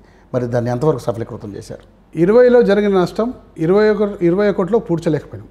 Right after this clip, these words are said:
Speaker 2: ఎందుకంటే ఒకటే సంవత్సరం గ్యాప్ ఉండే కాబట్టి.
Speaker 1: ఓకే.
Speaker 2: ఇరవై నవంబర్, డిసెంబర్లో విపరీతం వర్షాలు పడ్డాయి.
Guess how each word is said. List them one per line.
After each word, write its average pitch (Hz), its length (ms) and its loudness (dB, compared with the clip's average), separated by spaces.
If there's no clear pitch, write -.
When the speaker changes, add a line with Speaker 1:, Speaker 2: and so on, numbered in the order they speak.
Speaker 2:
ఎందుకంటే 170 280 -8
ఒకటే 170 260 -4
సంవత్సరం 156 460 -4
గ్యాప్ 131 260 -6
ఉండే 131 180 -6
కాబట్టి. 123 300 -10
Speaker 1:
ఓకే. 113 340 -4
Speaker 2:
ఇరవై 165 300 2
నవంబర్, 170 400 2
డిసెంబర్లో 160 440 -4
విపరీతం 151 480 -4
వర్షాలు 139 300 -6
పడ్డాయి. 131 280 -8